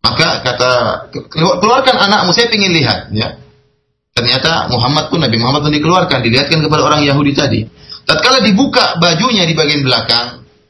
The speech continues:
ternyata ada tanda yang disebutkan oleh orang Yahudi tadi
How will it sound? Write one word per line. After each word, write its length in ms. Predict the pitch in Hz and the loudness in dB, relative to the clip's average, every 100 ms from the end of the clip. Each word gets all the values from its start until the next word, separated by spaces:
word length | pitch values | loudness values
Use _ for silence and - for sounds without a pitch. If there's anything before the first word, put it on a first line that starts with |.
| _ - | _ -8
ternyata 840 | 120 123 135 131 160 165 160 - - _ - | -4 -2 -2 0 2 2 -2 -12 -20 _ -2
ada 720 | 147 135 156 165 170 165 - | 0 2 2 2 0 -4 -8
tanda 300 | - 170 175 | -2 0 2
yang 140 | 175 156 | 2 0
disebutkan 440 | 135 147 165 165 | -2 0 0 0
oleh 160 | 139 143 | 0 0
orang 240 | 131 131 123 | 0 0 0
Yahudi 300 | 110 110 110 | 0 0 -2
tadi 260 | 107 104 | -2 -4